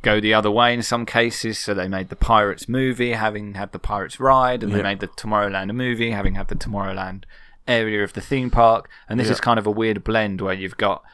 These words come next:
Speaker 1: something that's based on an I P but is unique to the park that is now going back into
Speaker 2: It's, it's
Speaker 1: the
Speaker 2: the,
Speaker 1: I P
Speaker 2: uh,
Speaker 1: via a comic book. And
Speaker 2: it's,
Speaker 1: it'd be
Speaker 2: it's,
Speaker 1: interesting.
Speaker 2: it's like Minecraft Lego
Speaker 1: Yeah,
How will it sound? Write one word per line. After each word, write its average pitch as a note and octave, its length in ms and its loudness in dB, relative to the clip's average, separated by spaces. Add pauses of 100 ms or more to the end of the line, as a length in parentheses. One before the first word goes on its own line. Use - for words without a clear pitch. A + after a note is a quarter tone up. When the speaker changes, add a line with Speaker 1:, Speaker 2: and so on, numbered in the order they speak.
(140)
Speaker 1:
something A2+ 480 0
that's G2 140 -6 (120)
based A#2+ 500 2
on G#2+ 140 0
an G#2 100 -2
I G2 200 0
P F#2+ 540 -4 (360)
but G2+ 180 -2
is F#2+ 360 -8 (340)
unique G#2+ 600 -4
to G#2 100 -6
the G2 120 -8
park F#2 680 2
that F#2+ 120 -4
is F#2+ 160 -6
now F#2+ 360 -2 (400)
going G2 300 0 (120)
back G#2 320 2
into G#2+ 240 -2
Speaker 2:
It's, G#2+ 100 -2
it's G2+ 300 0
Speaker 1:
the G2+ 80 4
Speaker 2:
the, G2+ 60 4
Speaker 1:
I G2 120 6
P G#2+ 60 6
Speaker 2:
uh, G2+ 400 4
Speaker 1:
via F#2+ 260 2
a F#2+ 80 -4
comic - 460 -4
book. - 420 -12 (300)
And - 80 -10
Speaker 2:
it's, G#2 60 -4
Speaker 1:
it'd G#2 100 -6
be A#2 100 2
Speaker 2:
it's, A#2 80 2
Speaker 1:
interesting. G#2 480 -8
Speaker 2:
it's F#2+ 140 -4
like G#2+ 220 0
Minecraft G2+ 680 2
Lego F#2+ 340 2 (760)
Speaker 1:
Yeah, C#3 400 8